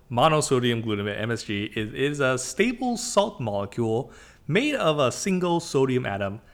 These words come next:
attached to glutamic acid. Uh, it tastes a little bit salty from that sodium and also just like pure umami taste.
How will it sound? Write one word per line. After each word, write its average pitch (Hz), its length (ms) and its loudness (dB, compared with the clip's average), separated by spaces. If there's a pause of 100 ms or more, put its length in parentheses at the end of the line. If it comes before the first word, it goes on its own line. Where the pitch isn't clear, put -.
(140)
attached - 680 -4
to 117 180 0
glutamic 113 420 -2
acid. 95 300 -6 (560)
Uh, 110 320 2
it 110 120 -4
tastes 139 200 0
a 120 60 -2
little 131 240 2
bit 254 140 -4
salty 139 400 0
from 135 140 -6
that 131 140 0
sodium 101 460 -4 (300)
and 117 160 -2 (180)
also 180 380 -2
just 147 340 -2
like 127 200 -4
pure 175 260 0
umami 120 580 0
taste. 95 420 -8